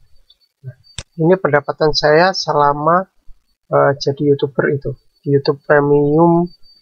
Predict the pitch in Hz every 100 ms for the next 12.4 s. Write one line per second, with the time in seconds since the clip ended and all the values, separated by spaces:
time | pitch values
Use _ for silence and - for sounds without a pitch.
0 | _ - - 156 175 175 131 139 156 147
1 | 156 135 135 135 143 139 - 135 - -
2 | - _ _ _ _ _ - - _ -
3 | - _ _ _ - 127 131 131 143 143
4 | 147 135 143 139 135 131 131 135 135 143
5 | 139 131 131 127 131 _ 143 - - -
6 | - - - - - 143 147 143 - 131
7 | 135 - 131 135 - _ - - _ _
8 | _ _ - _ _ - - - _ -
9 | - - - - _ _ _ _ - -
10 | _ _ - - - _ _ _ _ _
11 | _ - 214 139 143 131 135 - - 151
12 | 120 117 127